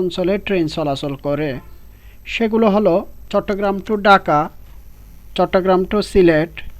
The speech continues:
কক্সবাজার, চাঁদপুর, ময়মনসিংহ, কুমিল্লা। এর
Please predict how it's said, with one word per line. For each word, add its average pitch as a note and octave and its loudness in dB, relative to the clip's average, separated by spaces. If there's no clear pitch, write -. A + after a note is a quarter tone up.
কক্সবাজার, E3+ 4
চাঁদপুর, F#3+ 4
ময়মনসিংহ, F3 4
কুমিল্লা। F3 4
এর A3+ 2